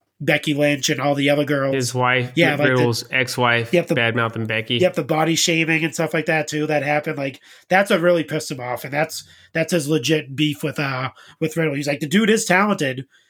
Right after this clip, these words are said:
Speaker 1: He's like, "But, you know," he's like, "But at the same time, like, you have to be able to, willing to work with somebody,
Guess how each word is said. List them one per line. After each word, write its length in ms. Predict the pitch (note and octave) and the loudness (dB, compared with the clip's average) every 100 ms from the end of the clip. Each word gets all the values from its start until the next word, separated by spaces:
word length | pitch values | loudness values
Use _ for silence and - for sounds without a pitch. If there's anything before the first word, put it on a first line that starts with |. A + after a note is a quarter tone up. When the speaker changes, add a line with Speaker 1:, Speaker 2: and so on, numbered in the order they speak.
| _ _ _ | _ _ _
Speaker 1:
He's 200 | _ D#3+ D#3 | _ 0 2
like, 160 | D3+ | 0
"But, 260 | C3 C#3+ C3+ _ _ | 0 -2 -2 _ _
you 180 | D3+ D#3 | -6 -4
know," 60 | D3+ | -4
he's 200 | D3 D3 | -4 -4
like, 140 | C#3+ | -4
"But 140 | D#3 C#3+ - | -4 -6 -2
at 140 | F3 | -2
the 60 | D#3 | 0
same 240 | - E3+ | 0 0
time, 260 | D#3+ F3 E3+ | 2 2 4
like, 240 | D3 C#3+ - - _ | 2 -2 -10 -20 _
you 140 | - E3 | 0 2
have 180 | F3 E3+ | 2 2
to 80 | |
be 200 | D3+ E3+ | 2 4
able 120 | E3+ D#3+ | 4 4
to, 80 | |
willing 360 | D3+ D#3 D#3+ C3+ | 4 4 2 0
to 120 | B2+ | -4
work 240 | C3+ D3+ D#3+ | 0 0 0
with 100 | C#3 | -4
somebody, 540 | D3 B2 A#2+ A2+ A#2+ | -6 -6 -8 -8 -12